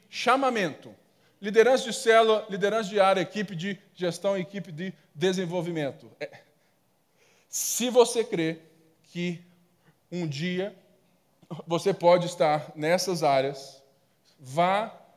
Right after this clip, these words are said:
se envolvendo em outras áreas, que Deus irá nos dar luz e nós vamos te convidar para participar. Aqui você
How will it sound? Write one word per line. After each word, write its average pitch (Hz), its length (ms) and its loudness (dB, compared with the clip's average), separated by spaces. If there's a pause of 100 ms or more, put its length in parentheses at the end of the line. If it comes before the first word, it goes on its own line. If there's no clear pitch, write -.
se - 480 -8 (260)
envolvendo 208 680 2
em 185 80 -2
outras 156 360 -2
áreas, 117 580 -6 (500)
que 170 460 -8 (480)
Deus 175 640 -2
irá 147 420 2 (220)
nos 147 240 -8
dar 127 420 -4 (380)
luz 208 680 -8
e 156 60 -8
nós 156 220 -4
vamos 156 260 -6
te - 260 -12 (300)
convidar 160 580 -6
para 127 160 -12
participar. 117 540 -16 (580)
Aqui 196 560 -2 (220)
você 165 580 -6